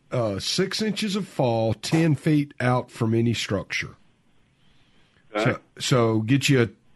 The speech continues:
Speaker 1: get you a ten-foot two by, um, nail, attach a two by six to one end of that two by, put that next to the building,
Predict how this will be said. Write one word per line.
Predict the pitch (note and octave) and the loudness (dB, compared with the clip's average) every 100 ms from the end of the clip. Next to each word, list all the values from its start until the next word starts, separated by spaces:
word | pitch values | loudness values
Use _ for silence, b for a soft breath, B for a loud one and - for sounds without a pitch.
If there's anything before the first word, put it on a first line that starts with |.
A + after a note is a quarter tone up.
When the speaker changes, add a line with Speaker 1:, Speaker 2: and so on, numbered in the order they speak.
| - | -4
Speaker 1:
get | A#2+ - | -2 0
you | A#2 | 0
a | G2+ | -2
ten-foot | - E3+ F#3 E3+ - F3+ F3 | -2 2 2 2 0 -2 -2
two | - D#3+ | -2 0
by, | A#2 G#2+ A2 C#3 - _ b b b b b b b b b | 0 0 0 -2 -4 _ b b b b b b b b b
um, | - A#2 G#2+ G#2 F#2+ F#2 - _ - | -4 0 0 0 -2 -4 -8 _ -4
nail, | C3 C3+ D3 D#3 D3+ - B2 B2 - - - | 2 4 4 4 2 -2 -8 -8 -10 -14 -4
attach | B2+ - D#3 D#3 D3+ - - | -2 0 0 0 0 -4 -4
a | B2 A#2 G#2+ G#2 - - - | 0 2 0 -4 -10 -18 -6
two | G3 G#3 | -4 0
by | D#3 | -2
six | B2 - C3+ C3 - - | -2 -2 0 -2 -4 -4
to | C3+ A#2+ | -2 0
one | A#2 B2+ D#3+ D#3+ E3 | 0 0 0 -2 -2
end | G#3+ A#3 C#3+ | 0 2 2
of | A#2 G#2 | 0 0
that | G#2+ G2+ - | -2 -4 -4
two | A#2 | -2
by, | G2+ F#2 G2 D3 b b b b b b b b b _ _ _ | 0 -2 -4 -6 b b b b b b b b b _ _ _
put | D#3+ F3 | 0 2
that | F#3+ F#3+ F#3 - _ | 2 2 0 -2 _
next | B2+ D#3+ - | 0 0 0
to | - G3 | -2 0
the | |
building, | F3 D3+ C#3 C3+ C#3 | 0 0 0 2 0